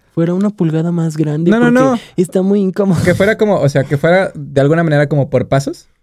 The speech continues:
Speaker 2: para que siempre lo pudieras poner al mismo, en, en el mismo nivel, o que de
Speaker 1: No
Speaker 2: alguna manera te
Speaker 1: sé.
Speaker 2: indicara, por ejemplo, como con la Polo, que te indique como de dónde estás.
Speaker 1: Ah, sí, sí, sí.
Speaker 2: O sea, algo así.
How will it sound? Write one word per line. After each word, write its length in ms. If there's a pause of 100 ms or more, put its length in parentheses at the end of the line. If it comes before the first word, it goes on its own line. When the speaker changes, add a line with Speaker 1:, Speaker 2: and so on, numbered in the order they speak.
(180)
Speaker 2:
para 180
que 100
siempre 240
lo 140
pudieras 260
poner 220
al 100
mismo, 340
en, 220
en 180
el 120
mismo 260
nivel, 400 (300)
o 260
que 80
de 60
Speaker 1:
No 60
Speaker 2:
alguna 180
manera 320
te 80
Speaker 1:
sé. 40
Speaker 2:
indicara, 380
por 100
ejemplo, 280
como 180
con 160
la 160
Polo, 240
que 100
te 120
indique 360
como 200
de 120
dónde 280
estás. 360
Speaker 1:
Ah, 160
sí, 140
sí, 160
sí. 240
Speaker 2:
O 80
sea, 240
algo 160
así. 320